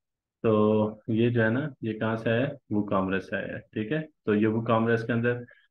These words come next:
हमारी प्रोफाइल का भी होता है, हमारे, ए,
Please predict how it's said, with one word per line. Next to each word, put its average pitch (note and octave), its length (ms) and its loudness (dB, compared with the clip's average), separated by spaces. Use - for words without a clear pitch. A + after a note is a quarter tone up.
हमारी A2+ 220 2
प्रोफाइल A2 520 0
का C3 80 2
भी C3 120 4
होता B2 340 0
है, A#2+ 80 -4
हमारे, G#2+ 360 -2
ए, G2+ 560 0